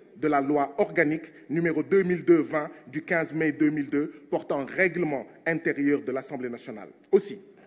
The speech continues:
le risque du manque d'intelligibilité de la loi n'est pas non plus à négliger. Par conséquent, il y a lieu de surseoir à l'examen des lois inscrites à l'ordre du jour jusqu'à une date ultérieure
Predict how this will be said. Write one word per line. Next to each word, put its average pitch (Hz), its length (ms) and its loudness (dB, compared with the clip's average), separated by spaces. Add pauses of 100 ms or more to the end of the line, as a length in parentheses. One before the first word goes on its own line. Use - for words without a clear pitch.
(960)
le 156 140 -2
risque 226 260 -4
du 202 140 -2
manque 202 300 2
d'intelligibilité 196 840 2
de 175 100 2
la 170 140 2
loi 139 340 -2 (200)
n'est 147 100 -4
pas 143 160 -6
non 143 180 -6
plus 143 200 -12
à 120 100 -14
négliger. 120 480 -14 (480)
Par 208 180 0
conséquent, 170 460 -6 (720)
il 190 140 -2
y 170 100 4
a 165 60 6
lieu 156 360 0 (300)
de 143 100 -2
surseoir 139 720 -2 (400)
à 131 120 0
l'examen 170 540 2
des 139 200 0
lois 147 380 0 (280)
inscrites 185 480 -2
à 139 120 0
l'ordre 143 320 2
du 139 120 -8
jour 139 340 0 (220)
jusqu'à 180 440 -4
une 143 140 -4
date - 300 -6
ultérieure 135 600 -2